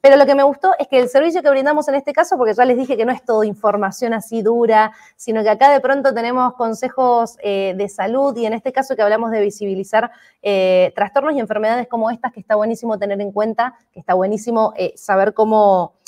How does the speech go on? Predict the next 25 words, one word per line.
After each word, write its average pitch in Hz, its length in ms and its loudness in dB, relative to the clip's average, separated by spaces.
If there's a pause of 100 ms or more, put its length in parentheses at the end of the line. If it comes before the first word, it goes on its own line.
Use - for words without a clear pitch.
(220)
cómo 311 200 2
llevar 277 240 4
la 302 80 4
situación, 262 420 -6
pero 269 200 0
también 240 400 -4 (320)
cómo 262 240 2
podemos 247 480 0
aportar 208 420 -2
en 240 80 -4
general 208 380 -2
como 220 240 -4
sociedad. 185 420 -2
La 180 140 0
reflexión 202 500 -6
final 254 240 -2
de 202 80 -4
Cintia 214 320 -6
es 190 60 -4
la 190 100 0
que 190 160 -6
destaco 214 460 -2
en 196 140 -6
ese 202 180 -8
sentido. 240 500 -2